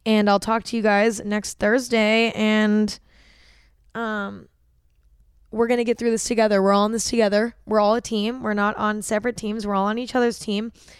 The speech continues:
Everybody who listens to Anything Goes is on the same team.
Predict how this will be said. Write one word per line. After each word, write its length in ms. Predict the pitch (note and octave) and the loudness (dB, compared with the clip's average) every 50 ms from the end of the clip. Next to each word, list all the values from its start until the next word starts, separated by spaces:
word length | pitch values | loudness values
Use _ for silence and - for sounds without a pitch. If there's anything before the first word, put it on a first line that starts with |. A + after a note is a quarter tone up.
| - _ _ _ - | -20 _ _ _ -2
Everybody 340 | A3 A3 B3 A#3 B3+ C4 | 0 0 2 2 2 2
who 80 | B3 B3 | 2 2
listens 340 | A#3+ A#3 A#3 B3 A#3+ - - | 0 0 -2 -2 -6 -4 -2
to 60 | A#3 | -2
Anything 360 | G#3+ A3 A3+ A#3 G#3 A#3+ A3+ G#3+ | 0 2 2 2 0 0 2 4
Goes 260 | A3+ A3 G#3+ G3+ G3 | 4 4 4 2 0
is 80 | F#3+ | -2
on 160 | G#3 G#3 G3+ G#3+ | -2 -2 -2 -2
the 60 | G3+ | -2
same 260 | - A#3 G#3 G3+ G3+ | -2 -2 -2 -2 -2
team. 400 | - - G#3+ G3 F3+ E3 E3+ | -2 -2 0 0 0 0 -2